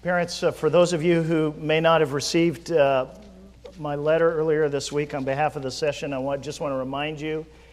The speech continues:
at this point that the theme of the sermon is gonna be God's design for marriage and sexuality. And so you may have children who are older than the children's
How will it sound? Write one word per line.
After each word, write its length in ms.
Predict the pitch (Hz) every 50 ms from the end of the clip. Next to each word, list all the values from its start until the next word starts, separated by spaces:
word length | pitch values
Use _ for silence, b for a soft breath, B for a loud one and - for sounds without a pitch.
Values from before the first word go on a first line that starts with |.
| B B B B B
at 140 | 123 123 117
this 140 | 151 151 147
point 260 | - 160 151 147 135 120
that 420 | 135 127 131 143 - 175 143 123
the 100 | 127 131
theme 480 | - - - 175 180 185 190 196 202 196
of 240 | 160 143 139 135 123
the 100 | 135 123
sermon 540 | - - - 175 180 185 190 190 190 175
is 300 | 160 156 139 131 127 -
gonna 180 | - 143 139 135
be 220 | 120 120 135 127
God's 340 | 120 135 147 143 151 143 135
design 400 | 139 135 127 131 147 143 139 139
for 180 | 127 - - 120
marriage 600 | 120 123 131 143 147 147 151 156 151 143 127 143
and 360 | 160 147 123 123 123 123 120
sexuality. 920 | - - 147 135 - - - 131 127 131 147 147 151 156 160 165 160 156 160 B B B B B B B B B - -
And 180 | 135 135 127
so 160 | - - -
you 220 | 139 135 143 160 170
may 180 | 175 160 156
have 300 | 156 151 156 156 151 127
children 600 | - - - 165 151 160 160 147 160 160 156 160
who 300 | 151 147 147 151 135 131
are 220 | 123 120 117 107 - -
older 440 | 143 151 165 175 185 185 196 190
than 180 | 143 160 156 151
the 80 | 143 127
children's 720 | - - - 160 160 160 160 165 160 151 - - - -